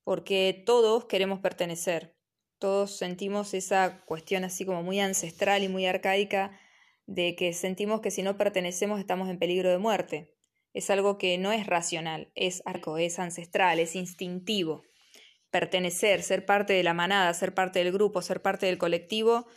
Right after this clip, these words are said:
por eso en la adolescencia también en ese momento es tan importante. El ser parte de una red, en este caso social, eh, se ha vuelto como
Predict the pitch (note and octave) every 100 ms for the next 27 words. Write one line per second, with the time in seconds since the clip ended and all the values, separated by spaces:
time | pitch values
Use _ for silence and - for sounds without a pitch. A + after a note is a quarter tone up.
0 | _ _ _ F#3 F#3 F#3+ G#3+ F#3 F3+ F3+
1 | F3+ G3+ G3+ F#3+ F3+ F3+ G3 G3+ F3+ F#3
2 | F#3+ G3 G3 G3+ G#3 G3 F#3 F#3 F#3 E3+
3 | B3+ G#3+ E3+ - - _ _ _ _ _
4 | - - - - - F3+ F3+ F3+ A3 A3
5 | A3 G#3 A3+ A3+ G3 A3 F#3 - _ _
6 | _ F#3+ F#3 F#3 A3+ G3+ G3+ _ _ -
7 | E3+ E3+ F#3+ F#3 F#3 - F#3 - - F#3
8 | F3 F#3+ - _ _ _ _ _ F3 E3+
9 | E3 D3+ D#3 - F#3 F#3 F#3+ G3 G3 F#3+
10 | E3+ D#3+ - - -